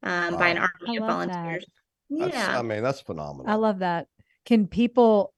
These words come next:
Speaker 3: I know people can donate. Can they volunteer to help with that also? Is that
Speaker 1: They
Speaker 3: something?
Speaker 1: can. So the, um, what we do is we have a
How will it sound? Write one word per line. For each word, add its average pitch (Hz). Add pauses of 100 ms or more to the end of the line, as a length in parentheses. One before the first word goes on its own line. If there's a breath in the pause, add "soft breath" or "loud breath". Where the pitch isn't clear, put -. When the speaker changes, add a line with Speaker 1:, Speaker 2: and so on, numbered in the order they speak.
(100)
Speaker 3:
I 202
know 202
people 208
can 196
donate. 180
Can 196
they 185
volunteer 180
to 170
help 170
with 170
that 135
also? 151 (100)
Is 160
that 175
Speaker 1:
They - (180)
Speaker 3:
something? 170
Speaker 1:
can. 233
So 233
the, 220
um, 202
what 220
we 254
do 240
is 220
we 214
have 208
a 180